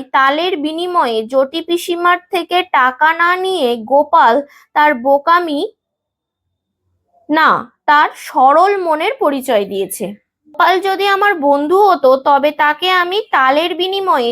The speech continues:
জটি পিসিমার থেকে পয়সা নেবার পরামর্শ দিতাম। বারো তিন, কি ধরনের বৃষ্টি তোমার পছন্দ, কেন তা বুঝিয়ে লেখো। আমার ঝমঝমে বৃষ্টি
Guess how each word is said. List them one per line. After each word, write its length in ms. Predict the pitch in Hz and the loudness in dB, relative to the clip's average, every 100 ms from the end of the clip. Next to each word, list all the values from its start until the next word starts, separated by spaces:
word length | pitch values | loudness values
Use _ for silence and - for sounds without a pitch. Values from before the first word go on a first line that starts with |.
| 226 | -2
জটি 320 | 277 277 339 | -2 -2 -4
পিসিমার 500 | 349 349 370 359 370 381 | -4 -6 -4 -2 -2 -4
থেকে 240 | 370 453 508 | -4 -4 0
পয়সা 400 | 277 269 294 - | 2 2 0 -4
নেবার 300 | 330 330 370 453 | -4 0 0 2
পরামর্শ 540 | 359 277 277 277 - 403 | 2 2 0 -2 -2 -6
দিতাম। 320 | 302 233 175 - _ _ _ _ _ _ _ _ _ _ - - - - | -6 -6 -6 -6 _ _ _ _ _ _ _ _ _ _ -20 -20 -16 -2
বারো 280 | 285 302 370 381 | 2 2 0 -2
তিন, 200 | - 392 508 539 _ _ _ - | -6 -4 -4 -8 _ _ _ -2
কি 100 | 381 | 0
ধরনের 420 | 415 381 381 403 381 | 2 2 2 -2 -2
বৃষ্টি 360 | 339 349 - 320 | -2 -2 -6 -4
তোমার 280 | 302 320 349 | -2 -2 -2
পছন্দ, 500 | 339 294 - 349 359 415 | 0 0 0 -2 0 0
কেন 240 | 453 311 302 311 | 0 -2 -2 -2
তা 100 | 349 | -2
বুঝিয়ে 400 | 311 277 254 262 | -2 -6 -2 0
লেখো। 340 | 214 190 - 202 208 _ _ _ - - | 0 -2 -6 -12 -12 _ _ _ -20 -2
আমার 300 | 254 294 359 381 | 0 2 0 0
ঝমঝমে 580 | 349 285 294 320 349 370 | 0 0 0 -2 -2 -2
বৃষ্টি 380 | 359 359 - | -2 -4 -4